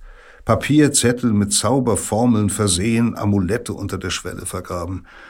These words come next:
Wahrsager lesen aus Spiegeln und Kristallkugeln, aus Handflächen oder dem Sternenhimmel. Lange Zeit stand Magie für die meisten Menschen nicht im Widerspruch zu ihrem christlichen Bekenntnis.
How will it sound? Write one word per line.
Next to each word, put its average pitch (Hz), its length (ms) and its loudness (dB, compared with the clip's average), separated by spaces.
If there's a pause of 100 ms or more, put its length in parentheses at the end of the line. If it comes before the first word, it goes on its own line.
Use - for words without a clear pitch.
(260)
Wahrsager 82 640 2
lesen 85 320 2
aus 85 180 -2
Spiegeln 101 520 0
und 85 140 -2
Kristallkugeln, 92 1040 0 (140)
aus - 280 0
Handflächen 92 800 0
oder 76 380 -2 (160)
dem - 180 -4
Sternenhimmel. 76 800 -6 (1800)
Lange 131 260 6
Zeit - 320 2
stand - 300 0
Magie 127 420 4
für - 180 -2
die 127 160 2
meisten 113 480 0
Menschen 113 380 0
nicht 123 400 2
im 87 300 0
Widerspruch 92 640 0
zu - 140 -4
ihrem 80 340 0
christlichen - 580 -4
Bekenntnis. 90 600 -2